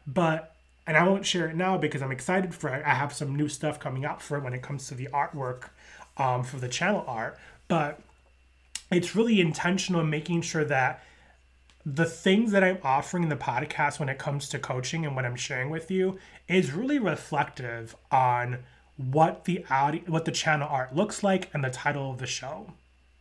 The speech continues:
Okay? So maybe perhaps doing a search for the things that you find most exciting in regards to the podcast and what you want to share with people,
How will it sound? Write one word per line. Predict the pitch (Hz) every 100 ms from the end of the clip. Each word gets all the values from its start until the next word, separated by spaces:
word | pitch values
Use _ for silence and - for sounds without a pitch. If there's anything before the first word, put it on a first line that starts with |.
| _ -
Okay? | 131 123 123 135 - - - -
So | - 165 160 160 - - _
maybe | 147 160 170 208 220 202 190
perhaps | 165 151 143 143 139 - -
doing | - 135 160 175
a | 175
search | 180 - 151 151
for | -
the | 139
things | 135 - 151 127
that | 147
you | 135 160
find | 160 143 135 139 131
most | 135 143 -
exciting | 127 - 131 127 147 156 165 - - - - -
in | 165 170
regards | 160 156 139 123 135 135 -
to | 180
the | 160
podcast | 156 160 156 - 165 170 -
and | 143 139
what | 139
you | 143 143
want | 135 135 -
to |
share | 131 - 135
with | 139
people, | 170 170 175 175